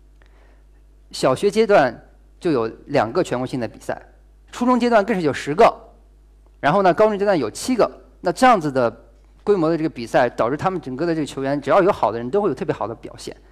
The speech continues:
而都有很多的锻炼的机会。正是因为这样的有效的体系，我们可以看到，每年日本的这些职业运动员新增的这些人里边儿，有将近百分之七十是从大学和高中直接过去的，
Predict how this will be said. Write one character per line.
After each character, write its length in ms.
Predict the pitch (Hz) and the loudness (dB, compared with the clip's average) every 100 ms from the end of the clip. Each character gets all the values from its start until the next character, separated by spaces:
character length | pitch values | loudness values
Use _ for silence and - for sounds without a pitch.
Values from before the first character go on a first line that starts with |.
| _ | _
而 120 | 135 | -6
都 120 | 139 196 | 0 0
有 80 | |
很 160 | 135 113 | 0 -6
多 100 | 127 | -8
的 80 | 131 | -4
锻 140 | 147 | -4
炼 100 | 117 | -4
的 80 | 107 | -10
机 160 | - 127 | -10 -10
会。 140 | - - - _ _ _ _ _ _ _ _ _ _ - - - - - - _ _ - _ _ _ _ _ | -12 -18 -20 _ _ _ _ _ _ _ _ _ _ -20 -20 -20 -20 -20 -20 _ _ -20 _ _ _ _ _
正 160 | 269 | 2
是 100 | 196 196 | 2 0
因 40 | |
为 80 | 196 | 2
这 100 | 226 | 4
样 80 | - | 4
的 60 | |
有 100 | 117 | 0
效 120 | 110 | -2
的 60 | 160 | -2
体 120 | - | -2
系， 80 | 135 | -4
我 40 | |
们 120 | 127 147 | -4 -2
可 140 | - | -4
以 40 | |
看 300 | 131 - 196 110 | -4 -2 -2 0
到， 200 | 143 113 - - _ _ _ | 0 0 -4 -20 _ _ _
每 260 | 165 147 127 | 2 2 2
年 500 | 127 143 170 214 185 - _ - | 2 4 4 0 -8 -20 _ -2
日 220 | 254 214 | 4 4
本 200 | 127 117 | 4 0
的 100 | 123 | 0
这 80 | 156 | 0
些 140 | 170 | -2
职 180 | 147 139 | -2 0
业 100 | 180 | 2
运 160 | 190 160 | 2 -2
动 140 | 127 | -2
员 120 | 113 | -4
新 240 | - 196 185 | -4 -4 -2
增 140 | 196 | -2
的 60 | 151 | -2
这 40 | |
些 140 | 139 | -4
人 160 | 135 139 | -4 -4
里 60 | 110 | -2
边 140 | 113 | 0
儿， 60 | 127 | 0
有 80 | |
将 240 | 123 202 214 | 0 0 0
近 100 | 208 | 0
百 200 | 147 107 | -2 -2
分 160 | 202 | -4
之 80 | 214 | -6
七 220 | - 269 | -4 -4
十 180 | - 143 | -2 -4
是 140 | 127 165 | -6 -8
从 200 | 139 156 | -8 -4
大 180 | 254 151 | -2 -2
学 120 | 147 | -6
和 80 | 151 | -4
高 200 | 214 202 | -2 -2
中 120 | 202 | -4
直 80 | 131 | -6
接 80 | |
过 200 | 170 220 | -4 -4
去 120 | - | -4
的， 100 | - | -10